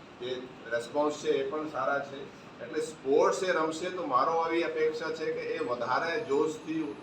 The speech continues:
જુસ્સોથી, ઉત્સાહથી એ કામ કરશે. તો એ સ્પોર્ટ્સ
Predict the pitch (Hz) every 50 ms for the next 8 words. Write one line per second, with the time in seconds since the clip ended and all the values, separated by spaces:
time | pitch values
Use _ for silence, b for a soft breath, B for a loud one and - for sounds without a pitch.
0 | - - - - - - 127 131 127 - 151 151 151 147 143 147 151 143 131 135
1 | 127 - 135 139 147 143 - 147 156 151 151 156 151 147 - - 117 123 131 135
2 | 131 131 135 139 - - - - - - - - - - - - - - - -
3 | 131 139 143 151 147 147 - - 147 151 160 160 160